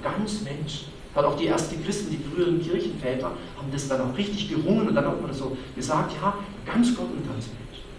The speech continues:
So glaubt an Gott und seinen Gesandten. Das ist,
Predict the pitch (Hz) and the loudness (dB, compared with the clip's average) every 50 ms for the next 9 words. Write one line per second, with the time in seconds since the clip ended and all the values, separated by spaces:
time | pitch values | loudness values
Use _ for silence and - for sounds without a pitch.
0 | - - - - - - - - - 196 196 202 196 - 170 - 170 - - - | -14 -16 -16 -16 -16 -14 -12 6 10 10 10 10 10 10 10 12 12 12 12 12
1 | - 180 196 233 233 202 - - 254 262 262 - 185 185 - - - - 202 254 | 10 8 6 6 6 6 8 8 8 8 8 6 2 2 2 2 2 2 4 4
2 | 262 262 262 - 240 - - 202 202 240 233 - - - - - - - - - | 4 6 6 6 4 4 6 6 6 6 6 4 2 0 -2 -4 -6 -8 -12 -14
3 | - - - 185 214 214 - - - - | -12 -2 2 4 4 6 4 4 2 0